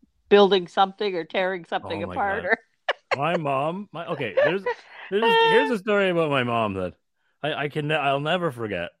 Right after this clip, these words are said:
Speaker 2: Um, I'm s-, I'm just, it just the, um, there was a, there was a time I was, we were sitting in the living room. My dad, I walk into the living room. I think I was walking towards the, <laughs> I never know where the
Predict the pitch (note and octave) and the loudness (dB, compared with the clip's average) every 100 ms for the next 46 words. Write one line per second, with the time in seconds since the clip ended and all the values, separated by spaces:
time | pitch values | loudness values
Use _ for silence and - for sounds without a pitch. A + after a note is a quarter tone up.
0 | _ G#2+ G#2 A2+ _ - C3+ E3+ F#3 D#3 | _ -10 -8 -10 _ -10 -8 -8 -10 -6
1 | F3 G3 G3 - _ _ _ - _ _ | -6 -6 -8 -10 _ _ _ -20 _ _
2 | _ _ _ - C3 E3 - D3 C3+ C3 | _ _ _ -14 -10 -10 -4 0 2 2
3 | A#2 A2+ G#2+ F#2+ F2 E2+ - _ _ _ | 2 0 -2 -4 -8 -10 -16 _ _ _
4 | _ _ _ _ _ _ _ _ _ _ | _ _ _ _ _ _ _ _ _ _
5 | _ _ _ B2+ D3 E3 E3 C3+ E3 F3+ | _ _ _ -6 -4 -2 -4 -2 -2 -2
6 | F3+ E3+ E3+ E3 C#3 A#2+ A#2+ A2+ A#2 A2 | -4 0 0 0 -4 -6 -12 -8 -8 -6
7 | D3 E3 E3 D3+ C#3 A2+ A2+ G#2 G2 F#2 | -6 -6 -6 -6 -4 -4 -4 -6 -6 -8
8 | - _ _ _ _ G2+ G2+ G#2+ A2 A2 | -12 _ _ _ _ -10 -8 -4 -2 -2
9 | G#2+ _ _ _ _ _ - C3+ D3 C#3 | -6 _ _ _ _ _ -8 -4 0 0
10 | B2+ A#2 A2+ A2+ G2+ F2+ F#2 F#2 F#2 F2+ | -2 -6 -8 -10 -12 -10 -10 -8 -10 -8
11 | F2+ F2 F2 B2+ A#2+ F#2 F2 F2+ F#2 F#2+ | -8 -10 -12 -12 -12 -12 -16 -14 -14 -14
12 | G#2 F#2+ F#2+ F2+ F2 - - C#3+ C3 C3+ | -16 -14 -14 -16 -20 -20 -12 -8 -6 -6
13 | A#2+ A2 G#2+ G2 | -6 -6 -8 -10